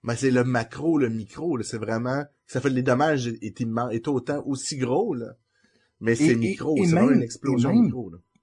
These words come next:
Speaker 2: Est même plus gros, je trouve.
Speaker 1: Mm.
Speaker 2: Je trouve que l'importance, euh, émotive, si, si je peux dire ça, a, a tellement d'impact dans ce livre-là comparativement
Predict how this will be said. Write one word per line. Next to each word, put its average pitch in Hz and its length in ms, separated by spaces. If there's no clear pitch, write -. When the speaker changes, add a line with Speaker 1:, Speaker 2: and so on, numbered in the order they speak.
Speaker 2:
Est 127 80
même 160 320
plus 185 460
gros, 120 460
je 107 140
trouve. 131 560
Speaker 1:
Mm. 123 160
Speaker 2:
Je - 40
trouve 196 180
que - 80
l'importance, 143 1400
euh, 101 640
émotive, 127 920
si, 117 280
si 123 140
je - 100
peux 131 100
dire 113 260
ça, 185 400
a, 110 260
a 107 140
tellement 190 440
d'impact 123 800
dans 113 220
ce 120 140
livre-là 113 500
comparativement 113 760